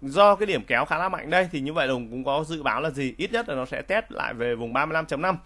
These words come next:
Nhưng trên thực tế là nó test lại cái chân sóng ở phiên hai tháng tám, và ở đây vùng ba tư đến vùng ba tư chấm năm, hiện tại nó đang test tích lũy khá là đẹp.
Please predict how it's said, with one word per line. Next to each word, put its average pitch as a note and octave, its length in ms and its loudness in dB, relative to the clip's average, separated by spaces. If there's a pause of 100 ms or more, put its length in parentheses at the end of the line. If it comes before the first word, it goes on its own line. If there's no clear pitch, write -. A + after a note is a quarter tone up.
(320)
Nhưng F#3 120 -4
trên A3 180 2
thực E3 140 -6
tế C3+ 180 4
là E3+ 100 0
nó C3+ 120 -2
test A3+ 240 2
lại F#3 180 0 (200)
cái B2 140 -2
chân F#3 320 -4
sóng C#3+ 460 -4
ở G#2+ 360 0 (180)
phiên E3+ 280 -6
hai F3 240 -2
tháng C#3 140 -4
tám, C#3 260 2 (100)
và B2+ 300 -4
ở A#2 120 0
đây D#3+ 180 2
vùng C3+ 180 -6
ba C#3+ 100 0
tư F#3 240 -2
đến C#3 140 -8
vùng C3+ 120 -10
ba B2+ 80 -2
tư D#3 140 -8
chấm D3 200 -8
năm, F3 200 -2
hiện B2+ 120 -8
tại A#2 160 -6
nó A2+ 100 -8
đang D3+ 200 -4
test F3+ 200 -4
tích E3 120 -12
lũy D#3 100 -6
khá D3+ 120 -8
là C#3+ 100 -2
đẹp. B2+ 220 2